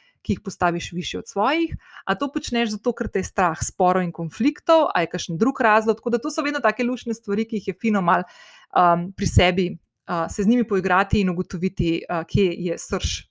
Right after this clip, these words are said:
problema oziroma kje je srž tistega, da se, na primer, ne postaviš v neko, a, fazo, da se začneš ukvarjati s svojimi mejami. Vedno se je dobro vprašati, a, ali ob tem veš, koliko časa in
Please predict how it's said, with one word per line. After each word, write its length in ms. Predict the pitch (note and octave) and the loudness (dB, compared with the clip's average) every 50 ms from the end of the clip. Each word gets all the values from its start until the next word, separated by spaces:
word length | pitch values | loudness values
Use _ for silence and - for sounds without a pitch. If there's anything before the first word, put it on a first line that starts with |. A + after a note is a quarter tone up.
| _ | _
problema 460 | - - D#3+ D#3 E3 D#3+ D#3 D#3+ D#3+ - | -8 -6 -2 0 0 0 0 0 -2 -2
oziroma 400 | D#3+ D3+ F3 E3 E3+ E3 E3 E3 | 0 0 0 0 0 -2 -4 -6
kje 220 | - - G3+ F#3+ | -2 0 0 0
je 40 | F3+ F3+ | 0 -2
srž 240 | - - F#3 F3+ - - - | -2 -4 -2 -2 -2 -4 -6
tistega, 340 | F3+ - - E3+ E3+ F3 E3+ | -10 -8 -6 -6 -2 -2 -2
da 80 | E3+ | -4
se, 160 | F3 - - | -4 -6 -6
na 60 | F3 E3 | -6 -6
primer, 340 | - F#3 F#3 F3+ F3+ F3+ - _ | -4 -4 -2 -2 -2 -4 -6 _
ne 340 | - G3 G3 G3 F#3 F3+ F3 F3 _ - _ _ _ _ - - - - | -2 0 0 0 0 0 -2 -6 _ -20 _ _ _ _ -20 -20 -16 -12
postaviš 760 | - F#3+ - - G3+ F#3+ G3 F#3+ G3 F#3+ E3+ - - - - - | -12 -8 -2 0 2 4 4 4 4 2 0 -2 -6 -8 -8 -10
v 200 | - E3+ F3+ F#3 | -10 -6 -4 -2
neko, 380 | F3+ F3+ F3+ - - F#3 F3+ - - - - | -2 -2 -4 -6 -4 -4 -4 -4 -4 -6 -8
a, 220 | - - F#3 E3+ E3 | -8 -6 -6 -6 -4
fazo, 480 | - - F#3 F3+ G#3 A3+ G#3+ A3+ G3 F3 - - _ _ - | 2 4 6 6 6 6 6 4 4 4 0 -4 _ _ -10
da 140 | F#3 E3 F#3+ | -8 -6 -6
se 160 | - - F3+ | -6 -6 -6
začneš 340 | F#3 E3+ - - F#3 E3+ - F#3 | -6 -6 -6 -6 -8 -6 -8 -8
ukvarjati 320 | - F3 E3 E3 E3 - | -6 -4 -4 -4 -4 -6
s 80 | - - | -4 -6
svojimi 180 | E3 D#3+ E3+ | -4 -2 -2
mejami. 460 | E3 E3 E3 D#3 D3 C#3+ - - - - _ _ - - - - - - - - - - - | 0 0 2 2 2 0 -2 -2 -8 -10 _ _ -20 -20 -20 -20 -20 -20 -20 -20 -20 -6 2
Vedno 240 | - G3 B3 C#4+ - | 4 4 4 4 4
se 120 | - - | 4 4
je 80 | C#4 A3 | 6 6
dobro 240 | G3+ G#3+ B3 C#4+ C#4+ | 6 6 6 4 4
vprašati, 640 | - - G#3 F3+ F#3 F#3+ - D4 D4 D4 C#4 C4+ C4+ C4 C4 C4 - - _ | 4 4 4 4 4 4 4 2 2 2 2 2 2 4 2 2 0 -4 _
a, 140 | - G3+ F#3+ F#3+ F#3+ F#3 F#3 F#3+ F#3+ - | -2 0 2 2 4 4 4 2 2 2
ali 240 | G3 G3+ G#3+ B3 | 2 2 2 0
ob 80 | A#3 - - - | -2 -4 -4 0
tem 260 | - A3+ B3 C4+ C4 G#3 | 2 2 2 2 0 0
veš, 320 | F3+ G3 G3+ A#3 A#3+ - | 0 2 2 2 0 -2
koliko 500 | - _ - A#3 A3+ A3+ A3+ - - G#3+ | -4 _ 2 2 2 2 0 -2 -4 -4
časa 460 | G3 - - - F#3+ F3+ G3 G3 - C4 | -4 -2 0 2 4 4 4 2 0 0
in 80 | A#3 | 2